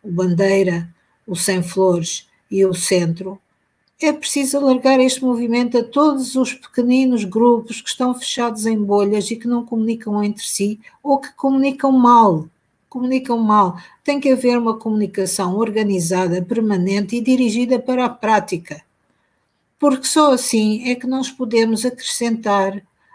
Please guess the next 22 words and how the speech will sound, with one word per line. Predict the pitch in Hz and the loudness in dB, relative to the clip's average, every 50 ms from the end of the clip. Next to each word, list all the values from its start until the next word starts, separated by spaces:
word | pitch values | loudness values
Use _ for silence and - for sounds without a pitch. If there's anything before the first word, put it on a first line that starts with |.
| _ | _
à | - 240 233 | -6 -6 -6
teoria | 233 - 262 254 247 254 254 262 262 240 240 247 | 0 2 2 4 6 6 6 6 6 4 4 2
que | - 262 | -4 -6
trazemos | 254 - 233 233 226 220 190 208 233 233 226 208 196 165 - | -6 -2 2 2 2 2 2 0 0 2 2 0 -2 -4 -6
como | - - 220 220 214 208 | -6 -4 -4 0 2 2
legado, | 202 202 185 170 185 175 175 175 180 202 214 220 - _ _ - - _ | 2 2 2 0 0 0 0 0 -2 -4 -6 -10 -12 _ _ -20 -8 _
a | 254 | -6
teoria | 240 240 - 277 277 269 277 285 294 285 | -6 -2 -2 0 0 2 2 2 0 0
que | 285 262 | 0 -2
nós | 269 269 269 262 | 0 0 0 0
próprios | 269 - 269 269 269 269 - - | 0 0 2 2 2 0 -4 -10
temos | - - 277 294 285 285 269 - | -4 -2 -2 0 0 -2 -6 -8
que | - - 277 | -4 0 0
elaborar | 277 269 262 254 262 262 247 220 214 233 247 247 254 254 | 2 4 4 4 4 4 2 2 2 0 2 2 2 2
a | 254 | 0
partir | 247 247 254 233 - - 254 247 | 0 -2 -6 -6 -4 -6 -6 -2
da | 247 247 | -2 -2
nossa | 240 240 233 226 - - 226 | -2 -2 -4 -4 -6 -8 -8
prática | 233 - 226 214 220 - _ 226 220 | -8 -8 -10 -10 -10 -10 _ -10 -10
política. | 220 - 240 233 208 170 170 - 175 175 175 175 175 170 _ _ _ _ _ _ _ _ _ _ _ _ _ _ _ _ _ _ _ _ _ _ _ _ _ _ _ _ _ _ _ _ _ _ _ | -8 -6 -4 -2 -4 -4 -4 -10 -12 -12 -12 -14 -14 -16 _ _ _ _ _ _ _ _ _ _ _ _ _ _ _ _ _ _ _ _ _ _ _ _ _ _ _ _ _ _ _ _ _ _ _
É | 208 196 196 | -10 -6 -4
isso. | 175 165 165 - - - - | -4 -6 -6 -10 -12 -14 -14